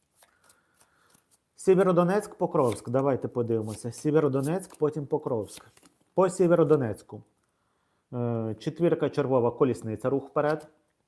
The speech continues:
Нептун, карта сильного чоловіка. Король хрестовий, карта сили. Дама червова, карта жінки-матері. Далі дивимося. Покровськ.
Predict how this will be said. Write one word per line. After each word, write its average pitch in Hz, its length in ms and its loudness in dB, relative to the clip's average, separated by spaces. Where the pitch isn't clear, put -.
Нептун, 135 440 -2
карта 147 320 0
сильного 151 400 -2
чоловіка. 151 560 -4
Король 131 300 0
хрестовий, 139 460 -2
карта 151 360 -2
сили. 160 480 -2
Дама 131 360 -4
червова, 131 420 -6
карта 117 340 -6
жінки-матері. 110 880 -10
Далі 127 340 4
дивимося. 104 640 -6
Покровськ. 165 640 2